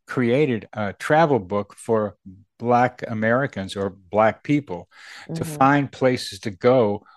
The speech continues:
Speaker 1: where it's safe and comfortable to be. And that, that's, that's a wonderful contribution to the Black community.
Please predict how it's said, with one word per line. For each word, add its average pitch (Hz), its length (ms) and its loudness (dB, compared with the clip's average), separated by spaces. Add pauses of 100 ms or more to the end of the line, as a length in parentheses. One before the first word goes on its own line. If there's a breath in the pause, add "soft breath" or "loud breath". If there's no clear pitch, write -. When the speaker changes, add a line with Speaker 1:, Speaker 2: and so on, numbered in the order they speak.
(120)
Speaker 1:
where 117 320 2
it's 117 260 -8
safe - 580 -2 (320 soft breath)
and 110 300 -6
comfortable 98 600 -4
to - 140 -10
be. 135 380 -6 (640 soft breath)
And 110 400 -8 (220)
that, 139 520 0
that's, - 280 -2 (140)
that's - 240 -6
a 127 80 2
wonderful 120 680 0
contribution 120 960 -2
to - 120 -12
the 104 120 -6
Black 110 320 0
community. 104 560 -8